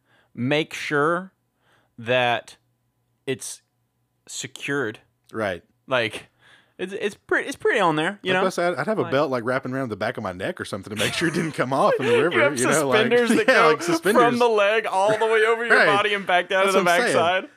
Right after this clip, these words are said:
Speaker 2: 'Cause, okay, you know how much those damn things cost? They're a lot. They're pretty
Speaker 1: Oh,
Speaker 2: da-,
Speaker 1: yeah,
Speaker 2: they're
Speaker 1: oh,
Speaker 2: pretty
Speaker 1: yeah, I know.
Speaker 2: expensive. So, I mean,
Speaker 1: Or maybe that, you know, the things that, um, uh, women used to wear to hold up their hose, like pantyhose?
Speaker 2: Oh, yeah.
Speaker 1: Like the little latches that latch to whatever they're under, underneath. It's
Speaker 2: I
Speaker 1: like he's
Speaker 2: almost
Speaker 1: got
Speaker 2: said
Speaker 1: that down his leg.
Speaker 2: I almost said bustier, but that wouldn't have been it.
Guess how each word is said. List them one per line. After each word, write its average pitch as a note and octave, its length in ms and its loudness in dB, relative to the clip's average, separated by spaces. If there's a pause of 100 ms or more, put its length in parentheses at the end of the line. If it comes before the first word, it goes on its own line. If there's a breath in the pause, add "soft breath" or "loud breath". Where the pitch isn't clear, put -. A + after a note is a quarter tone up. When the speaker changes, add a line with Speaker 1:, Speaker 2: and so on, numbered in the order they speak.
(100)
Speaker 2:
'Cause, A#3 160 -4
okay, G#3 200 -2
you F3+ 120 0
know B3+ 60 4
how B3+ 60 2
much A3+ 140 2
those G#3+ 140 -4
damn G3 200 -2
things E3+ 260 -4
cost? F#3+ 540 -4 (280 loud breath)
They're A3+ 140 0
a F#3 60 0
lot. F3+ 440 -4
They're C#3+ 120 -4
pretty C4 180 -2
Speaker 1:
Oh, C3+ 80 4
Speaker 2:
da-, B2+ 60 4
Speaker 1:
yeah, C3+ 100 0
Speaker 2:
they're - 80 2
Speaker 1:
oh, C#3+ 60 2
Speaker 2:
pretty C3 140 2
Speaker 1:
yeah, - 40 0
I - 40 0
know. A#2+ 60 -4
Speaker 2:
expensive. A2+ 400 -4
So, C3+ 200 0
I - 20 0
mean, B2+ 120 -4
Speaker 1:
Or E3 120 2
maybe F3+ 240 0
that, F3 140 0
you F3 100 -2
know, F#3 120 0
the F3+ 100 -6
things E3 320 -4
that, C#3 240 -2
um, G#2 400 -6 (760)
uh, G2 360 -8 (440)
women C3+ 380 -4
used B2+ 160 -6
to B2 80 -4
wear A2 500 0
to G#2 80 -8
hold A#2+ 240 -4
up A2+ 240 0
their G#2 400 -6
hose, A#2+ 520 -4
like G2+ 140 -10
pantyhose? B2 600 -6 (140)
Speaker 2:
Oh, D#3+ 120 -2
yeah. C#3 220 0 (280 soft breath)
Speaker 1:
Like A2 160 -2
the A2+ 80 -4
little A2 200 -2
latches G#2 460 -2
that G2 120 -6
latch G#2 320 -4
to - 80 -10
whatever G#2 240 -4
they're G2+ 160 -4
under, G2+ 280 -8
underneath. G2+ 520 -8
It's A#2 100 -8
Speaker 2:
I B2 60 0
Speaker 1:
like C#3+ 60 2
he's F3 80 2
Speaker 2:
almost F3+ 140 0
Speaker 1:
got C3 80 2
Speaker 2:
said A#2+ 120 0
Speaker 1:
that A#2+ 180 0
down A#2+ 160 0
his G2 120 -8
leg. G2 260 -4
Speaker 2:
I A#2 60 -6
almost F3 260 -2
said D3 160 -4
bustier, A2 480 -8
but D#2+ 120 -16
that F#2+ 120 -14
wouldn't F#2 160 -14
have F#2+ 100 -16
been G#2 160 -14
it. F2+ 120 -16